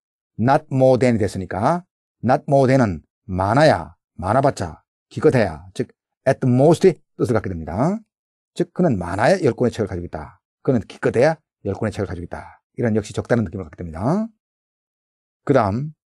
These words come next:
he has no less than ten books. no less than의 동그라미. 많다는 느낌이 less than에 강한 부정어 no가 붙어 no less than이 됐으니까 no less than은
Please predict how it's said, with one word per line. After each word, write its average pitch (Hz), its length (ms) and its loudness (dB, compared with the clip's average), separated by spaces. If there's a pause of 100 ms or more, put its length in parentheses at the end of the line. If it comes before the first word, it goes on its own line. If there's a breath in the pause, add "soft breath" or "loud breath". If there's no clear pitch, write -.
(340)
he 190 180 6
has 156 140 6
no 139 320 6
less 165 180 4
than 143 300 4
ten 117 220 0
books. - 400 -10 (760)
no 143 220 6
less 151 180 4
than의 131 200 2
동그라미. 98 520 -4 (380)
많다는 131 480 4
느낌이 175 400 4
less 120 240 2
than에 98 420 0 (220)
강한 131 340 2
부정어 120 360 2 (160)
no가 123 200 4
붙어 107 520 0 (440)
no 139 260 4
less 156 200 2
than이 143 160 4
됐으니까 113 640 0 (400)
no 123 160 4
less 127 180 2
than은 113 280 0